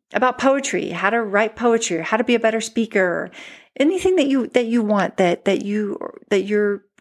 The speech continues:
praying about. Maybe if you're homeschooling, how to homeschool, how can, how to make your homeschool the very best homeschool that your children would love.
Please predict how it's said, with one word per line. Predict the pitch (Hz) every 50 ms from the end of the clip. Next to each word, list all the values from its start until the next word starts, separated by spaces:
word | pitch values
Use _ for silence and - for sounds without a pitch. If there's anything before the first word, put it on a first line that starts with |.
| _ _ _ _ _ _ _ _ _ -
praying | - 208 214 220 214
about. | 208 170 170 160 160
Maybe | 175 196 202 240 233 233
if | 226 226
you're | 220 214 202 190
homeschooling, | - 220 226 233 233 - - 202 185 175 165 147 143 -
how | 156 - 202 220
to | 269
homeschool, | 247 262 240 262 254 - - 180 170
how | - - 202
can, | 220 - 277 233 208
how | 196 190 226 240
to | 277
make | 269 262 262 254 -
your | 240 220
homeschool | 208 220 220 220 - - 226 214 214 214 208 202 202 - - - - - - _ -
the | 185
very | 165 165 170 196 226 254 302 320
best | 311 302 285 285 -
homeschool | 254 233 226 220 - - 226 214 214
that | 202 185 -
your | - 190
children | 190 - - 208 208 208 214 196 180
would | 170 165 _
love. | 170 165 - - - 170 - -